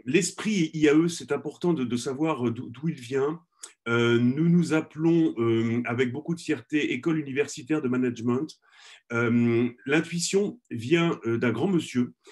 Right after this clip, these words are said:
qui, euh, s'appelle Gaston Berger, qui, euh, dans les années, euh, cinquante-cinq, cinquante-six, a, euh, souhaité, euh, j'allais dire réconcilier, en tout cas,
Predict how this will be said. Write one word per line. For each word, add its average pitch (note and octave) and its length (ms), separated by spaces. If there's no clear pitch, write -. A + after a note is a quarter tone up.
qui, C3+ 260
euh, A#2+ 320
s'appelle D3 440
Gaston D#3 340
Berger, C#3+ 500
qui, D3+ 340
euh, A#2 80
dans B2+ 120
les C3+ 160
années, C#3+ 200
euh, A#2+ 120
cinquante-cinq, C3 560
cinquante-six, B2 640
a, D#3 420
euh, A#2 220
souhaité, F3 600
euh, A2 280
j'allais C#3+ 320
dire D3 180
réconcilier, B2+ 560
en A#2+ 120
tout E3+ 120
cas, A2 220